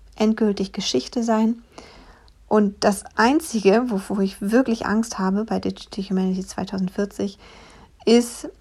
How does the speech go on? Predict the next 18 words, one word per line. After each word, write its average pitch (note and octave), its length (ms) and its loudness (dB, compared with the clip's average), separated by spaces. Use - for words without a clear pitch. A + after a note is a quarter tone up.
dass F#3+ 200 -2
ich F#3+ 160 -6
bei F#3 140 0
der F3+ 160 0
Flut D4+ 500 -2
von G#3 240 -4
geisteswissenschaftlichen A3 1120 -4
Nachwuchsforschern, F#3+ 1040 -4
die A3 140 -4
kommen C4 360 -2
werden, A3+ 400 0
da G#3 100 -4
bin G3 180 -2
ich - 160 -8
ganz, G#3+ 240 -2
ganz G3 240 -4
überzeugt F#3+ 500 -8
von, F#3+ 300 -4